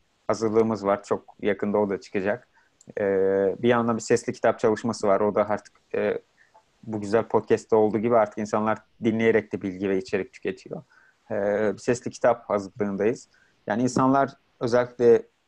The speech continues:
şu anda iki bin doğumlu genç arkadaşlarımız üniversiteye geldiğini düşünürsek,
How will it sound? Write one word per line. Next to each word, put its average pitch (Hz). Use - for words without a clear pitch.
şu -
anda 113
iki 120
bin 120
doğumlu 110
genç 107
arkadaşlarımız 110
üniversiteye 107
geldiğini 107
düşünürsek, 131